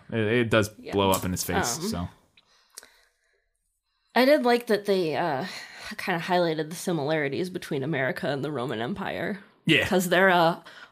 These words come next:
Speaker 2: are some similarities.
Speaker 1: Yeah, oh, absolutely. Yeah, that, that, that whole scene is kinda fun where they're both trying to blow through the wall
Speaker 2: Yeah.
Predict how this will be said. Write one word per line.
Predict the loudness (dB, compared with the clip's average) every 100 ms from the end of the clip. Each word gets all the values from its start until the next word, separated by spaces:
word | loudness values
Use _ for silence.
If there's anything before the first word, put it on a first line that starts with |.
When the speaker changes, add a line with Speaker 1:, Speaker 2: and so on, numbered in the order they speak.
| 2
Speaker 2:
are | 2
some | 4 4
similarities. | 4 6 6 8 6 6 6 8
Speaker 1:
Yeah, | 8
oh, | 8 8
absolutely. | 8 6 6 6 8 8 8
Yeah, | 6 6
that, | 4 4 4
that, | 4 4
that | 4
whole | 4 2
scene | 2 -2 -2
is | -4
kinda | -4 -6
fun | -4 -6 -2
where | 2
they're | 2
both | 2 2 2 -2
trying | -6 -4 -4
to |
blow | -2 0 2
through | 0 -2
the | 0
wall | 2 2 2
Speaker 2:
Yeah. | 2 -2